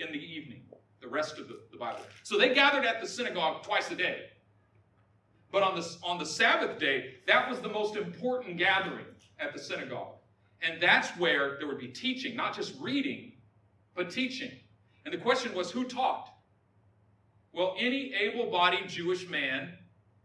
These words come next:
had gone through seminary, basically. Matter of fact, they were more educated than we come out of se-, the average Hebrew man at that time had more education than the average seminarian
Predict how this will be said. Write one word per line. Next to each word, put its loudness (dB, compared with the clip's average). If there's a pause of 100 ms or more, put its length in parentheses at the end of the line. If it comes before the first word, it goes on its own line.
(120)
had 0
gone 2
through -2 (140)
seminary, -2
basically. -4 (760)
Matter 2
of -6
fact, 4
they 0
were -4
more 0
educated 0
than -10
we -4
come -8
out -4
of -8
se-, -14 (160)
the -2
average 6
Hebrew -2
man 0
at -6
that -6
time -4 (200)
had 0
more -2
education -2
than -10
the 0
average 0
seminarian -4